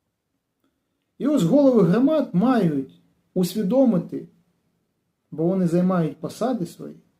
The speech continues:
їх обрала громада, що вони зробили за свій термін перебування на посаді,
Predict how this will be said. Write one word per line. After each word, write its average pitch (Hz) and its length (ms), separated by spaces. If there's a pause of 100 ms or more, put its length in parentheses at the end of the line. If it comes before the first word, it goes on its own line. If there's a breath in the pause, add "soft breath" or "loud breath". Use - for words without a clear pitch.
(160)
їх 165 220
обрала 156 500
громада, 160 540 (600)
що 269 280
вони 254 240
зробили 196 540
за 147 480 (400)
свій 170 360
термін 165 680
перебування 160 680
на 139 160
посаді, 202 540